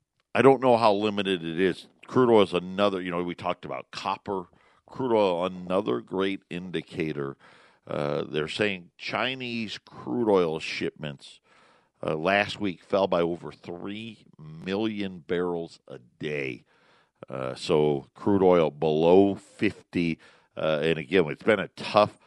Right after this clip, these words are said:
tough go in the crude oil patches. Uh, natural gas is about worthless. It's, it's so cheap, natural gas, that a lot of, uh, oil drillers are just burning it off. It doesn't even pay for them,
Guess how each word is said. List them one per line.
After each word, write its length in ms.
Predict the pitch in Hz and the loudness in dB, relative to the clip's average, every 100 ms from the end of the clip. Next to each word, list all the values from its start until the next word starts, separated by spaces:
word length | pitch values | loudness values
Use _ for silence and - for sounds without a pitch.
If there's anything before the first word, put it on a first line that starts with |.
| _ _ - | _ _ 2
tough 320 | 120 123 - | 4 4 2
go 380 | 107 110 104 98 | 8 8 8 6
in 340 | 92 92 82 | 2 -2 0
the 180 | 85 78 | -2 -2
crude 360 | - 110 107 | -6 -2 2
oil 300 | 101 104 101 | 4 4 4
patches. 680 | 92 98 98 101 - 101 95 - - - - | 0 0 0 0 0 0 -2 -8 -20 -20 -2
Uh, 180 | 82 80 | 0 0
natural 380 | 95 110 - 95 | 0 -2 -2 -6
gas 300 | 95 92 - | -4 -4 -6
is 60 | |
about 300 | 76 85 78 | -2 -2 -2
worthless. 540 | 73 90 - 95 92 90 | -4 -6 -4 -4 -4 -6
It's, 240 | 82 - | -8 -6
it's 240 | 92 87 - | -4 -4 -2
so 320 | 120 117 113 | 2 4 4
cheap, 520 | - - 110 107 - _ _ | -2 -8 -8 -8 -12 _ _
natural 400 | 95 104 - 101 | -8 -8 -6 -10
gas, 460 | 82 92 98 101 - _ _ _ - | -8 -6 -6 -6 -12 _ _ _ 0
that 200 | 90 87 | 2 4
a 60 | |
lot 400 | 82 85 92 104 | 2 4 6 8
of, 280 | 101 98 85 | 8 6 6
uh, 280 | 90 85 82 82 | 4 4 2 2
oil 360 | 98 107 104 | 4 6 4
drillers 520 | 87 92 98 101 92 | 2 -2 -2 -2 -4
are 100 | - | -10
just 260 | 82 87 - | -10 -10 -10
burning 400 | - 90 95 80 | -10 -8 -8 -10
it 120 | 78 | -4
off. 220 | 82 85 - | 0 0 0
It 80 | |
doesn't 180 | 95 95 | -4 -4
even 220 | 95 87 | -6 -10
pay 240 | - 90 87 | -6 -4 -4
for 180 | - 82 | -4 -4
them, 300 | 80 80 | -2 -4